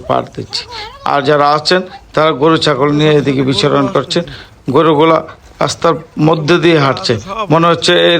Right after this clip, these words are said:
রাস্তাটুকু মনে হয় গরুর জন্যই করা। আমরা মানুষজন যারা আছি, তারা যেন অবশিষ্ট জন হয়ে হাঁটছি। আর আমার আলিফ বাবা আমার আগে আগে হাঁটছে, সে মাঝে মাঝে দৌড় দিচ্ছে,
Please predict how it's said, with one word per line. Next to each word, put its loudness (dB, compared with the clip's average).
রাস্তাটুকু 0
মনে 2
হয় 0
গরুর 4
জন্যই 2
করা। -2
আমরা 2
মানুষজন 2
যারা 2
আছি, -2
তারা 2
যেন 2
অবশিষ্ট 0
জন 2
হয়ে 2
হাঁটছি। -4
আর 2
আমার 2
আলিফ 2
বাবা 2
আমার 0
আগে -2
আগে 0
হাঁটছে, -2
সে 0
মাঝে 2
মাঝে 2
দৌড় 4
দিচ্ছে, -2